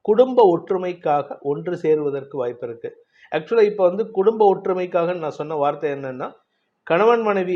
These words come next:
அந்நியோன்யமா ஒன்று சேர்றது வேற, குடும்ப ஒற்றை-, குடும்ப நன்மைக்காக ஒன்று சேர்றது வேற. இப்ப குழந்தைங்க நல்லா இருக்கணும், நானும் நீ என்ன வேணா பிரச்சனை இருந்துட்டு போட்டோம், இப்போதைக்கு குழந்தைங்க வந்து டென்த் படிக்கணும், ட்வெல்த் முடிக்கணும்,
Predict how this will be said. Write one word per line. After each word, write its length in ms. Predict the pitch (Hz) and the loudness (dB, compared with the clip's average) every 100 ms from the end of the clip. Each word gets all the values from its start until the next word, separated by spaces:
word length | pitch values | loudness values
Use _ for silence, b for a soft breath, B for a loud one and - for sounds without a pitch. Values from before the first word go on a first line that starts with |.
| 170 | -6
அந்நியோன்யமா 640 | 139 202 233 226 214 202 196 | -6 -4 0 0 0 -2 -2
ஒன்று 300 | 151 151 160 160 | -2 -2 -4 -2
சேர்றது 340 | 147 139 131 | -4 -4 -8
வேற, 200 | 123 120 - - - | -8 -8 -10 -16 -6
குடும்ப 320 | 185 208 208 | -2 0 0
ஒற்றை-, 400 | 160 - 180 180 - 139 | -2 -4 -8 -8 -12 -10
குடும்ப 360 | - 196 240 226 | 0 2 2 0
நன்மைக்காக 580 | 165 175 196 190 185 160 | -4 -4 -6 -4 -4 -4
ஒன்று 220 | 160 151 143 | -6 -6 -8
சேர்றது 340 | 147 123 117 113 | -6 -8 -8 -10
வேற. 180 | 113 117 _ _ _ _ - | -10 -12 _ _ _ _ -10
இப்ப 240 | 135 143 139 | -6 -6 -2
குழந்தைங்க 380 | 151 196 185 156 | 0 0 -4 -4
நல்லா 240 | 143 160 | 2 2
இருக்கணும், 340 | 147 127 135 123 _ | 2 -4 -10 -12 _
நானும் 380 | 131 143 185 175 | -6 -2 0 -2
நீ 60 | 160 | -4
என்ன 180 | 170 143 139 | -6 -6 -4
வேணா 160 | 156 | -6
பிரச்சனை 340 | 170 135 160 151 | -6 -8 -8 -8
இருந்துட்டு 320 | 135 143 135 127 | -6 -8 -8 -8
போட்டோம், 260 | 123 117 b b b | -8 -10 b b b
இப்போதைக்கு 580 | 131 147 196 190 185 214 190 | -14 -4 0 0 -2 -8 -2
குழந்தைங்க 420 | 156 165 170 156 | 0 0 -4 -6
வந்து 220 | 143 165 170 | -6 -6 -4
டென்த் 260 | 156 170 170 | -4 -4 -6
படிக்கணும், 420 | 151 147 151 180 - | -6 -6 -8 -8 -2
ட்வெல்த் 280 | 156 165 156 | -2 -2 -10
முடிக்கணும், 420 | 143 139 147 226 | -10 -8 -8 -10